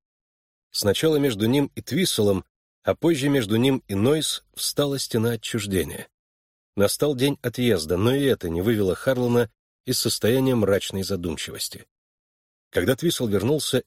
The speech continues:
и заговорил с ним о специальном заседании комитета,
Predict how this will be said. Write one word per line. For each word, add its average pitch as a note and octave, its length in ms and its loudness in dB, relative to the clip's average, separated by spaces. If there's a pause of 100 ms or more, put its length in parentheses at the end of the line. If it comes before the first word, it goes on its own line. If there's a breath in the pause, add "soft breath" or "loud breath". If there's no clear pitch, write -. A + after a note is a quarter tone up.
и A2+ 60 -2
заговорил G2+ 420 0
с - 100 -6
ним A#2+ 260 2
о - 60 -10
специальном A2 640 -2
заседании G2 520 -2
комитета, F2 580 -2